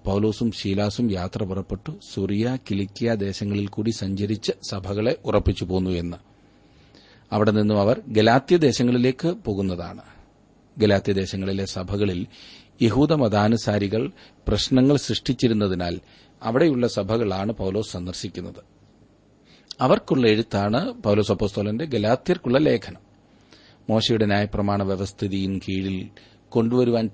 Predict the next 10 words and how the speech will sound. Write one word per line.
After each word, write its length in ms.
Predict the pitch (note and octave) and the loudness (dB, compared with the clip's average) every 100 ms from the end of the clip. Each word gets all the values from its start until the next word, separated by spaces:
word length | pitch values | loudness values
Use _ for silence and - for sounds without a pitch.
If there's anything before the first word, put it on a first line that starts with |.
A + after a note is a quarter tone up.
| - | -6
തെറ്റിദ്ധരിപ്പിക്കുന്നവർക്ക് 1500 | G2+ C3 A#2+ A2+ A2 G#2+ A2 - G2+ G2+ F#2+ G2+ G2 F#2 _ _ _ _ _ _ _ | -4 -4 -4 -4 -4 -4 -8 -4 -4 -4 -6 -8 -12 -14 _ _ _ _ _ _ _
എതിരെ 420 | A2+ G#2+ A#2 G2+ - _ | 0 2 4 2 0 _
അവർക്ക് 300 | G#2 G#2+ G#2 | -6 -4 -2
മുന്നറിയിപ്പ് 500 | G#2 G#2 G#2+ A2+ A2 | -2 0 2 2 0
കൊടുത്തുകൊണ്ട് 640 | F#2+ F#2 F#2+ G2 F2+ F2+ - _ G#2 | -4 -6 -6 -6 -4 -8 -10 _ -4
എഴുതിയതാണ് 480 | F#2+ G2+ F2+ F#2 | -2 0 0 -2
ഈ 60 | F#2 | -4
ലേഖനം. 420 | E2+ F2 - F2 - - _ _ _ _ _ _ _ - | -4 -8 -10 -16 -18 -20 _ _ _ _ _ _ _ -4
വിശ്വാസത്താലുള്ള 880 | C3 - C#3+ D3+ D#3 - B2 A2 G#2 | -2 0 0 -2 -6 -4 -2 0 -2
നീതീകരണത്തെക്കുറിച്ചുള്ള 1300 | F2+ F#2+ G#2 A2+ G#2+ G#2+ G#2 G#2 G#2+ F#2+ F#2+ G#2+ | -2 -4 0 0 2 0 -2 -4 -4 -6 -4 -4